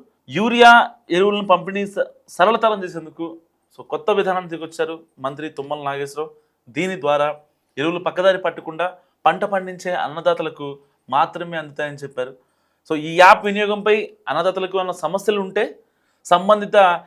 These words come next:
ఏఈఓను కూడా సంప్రదించొచ్చు. And మీ కోఆపరేటివ్ బ్యాంక్ దగ్గర ఎవరైతే ఉంటారో వాళ్ళందరికీ ఫుల్లీ ఇన్‌స్ట్రక్షన్స్ వెళ్ళిపోయాయి already. ఎందుకంటే, ఆ,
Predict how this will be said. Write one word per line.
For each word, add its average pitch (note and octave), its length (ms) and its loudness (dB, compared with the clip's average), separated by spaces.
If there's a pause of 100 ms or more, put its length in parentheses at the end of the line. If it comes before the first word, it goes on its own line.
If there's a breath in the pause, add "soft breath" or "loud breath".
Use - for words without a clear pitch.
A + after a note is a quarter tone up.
(260 soft breath)
ఏఈఓను F#3+ 580 -2
కూడా D#3+ 220 -6
సంప్రదించొచ్చు. C#3+ 760 -10 (280)
And B2 180 -6 (160)
మీ C3 100 -10
కోఆపరేటివ్ D3 440 -2
బ్యాంక్ C#3+ 220 -4
దగ్గర C#3+ 200 -4
ఎవరైతే B2+ 220 -8
ఉంటారో C3 260 -8
వాళ్ళందరికీ C#3 440 -6 (220)
ఫుల్లీ C#3+ 380 -10
ఇన్‌స్ట్రక్షన్స్ C#3+ 420 -16
వెళ్ళిపోయాయి C3+ 360 -6
already. B2+ 240 -10 (300)
ఎందుకంటే, E3+ 340 -4 (500)
ఆ, C#3+ 60 0